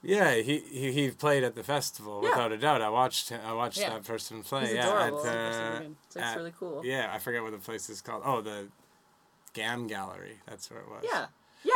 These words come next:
Speaker 2: I saw that poster. It was on, it was up in the, um, not Slickety Jim's, at the, uh, this is great content for
Speaker 3: Yeah,
Speaker 2: people
Speaker 3: I
Speaker 2: who don't
Speaker 3: know.
Speaker 2: regular
Speaker 3: Whatever. I'm fucking so out of touch with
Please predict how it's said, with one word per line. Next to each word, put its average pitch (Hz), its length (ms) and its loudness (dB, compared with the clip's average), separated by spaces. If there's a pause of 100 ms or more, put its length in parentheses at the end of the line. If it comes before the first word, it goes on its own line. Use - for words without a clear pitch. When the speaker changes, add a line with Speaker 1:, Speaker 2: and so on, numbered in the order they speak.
Speaker 2:
I 170 80 6
saw 370 120 2
that 247 160 4
poster. - 300 0
It 196 60 2
was 208 160 0
on, 208 200 0
it 208 100 -2
was 202 180 -2
up 196 180 0
in 202 220 -4
the, 202 220 -8
um, 190 460 -4 (320)
not 208 180 -2
Slickety 151 340 -4
Jim's, 160 280 -2
at 185 160 0
the, 190 200 2
uh, 180 260 2 (220)
this 202 160 -8
is 175 120 -6
great 165 280 0
content 156 360 0
for 240 40 -2
Speaker 3:
Yeah, 247 100 12
Speaker 2:
people 240 140 12
Speaker 3:
I - 40 8
Speaker 2:
who 247 60 6
don't 240 100 8
Speaker 3:
know. 233 220 10
Speaker 2:
regular 165 120 4
Speaker 3:
Whatever. 226 340 12
I'm 247 180 10
fucking 302 280 8
so 254 120 8
out 233 140 12
of 233 80 6
touch 202 260 6
with 208 160 6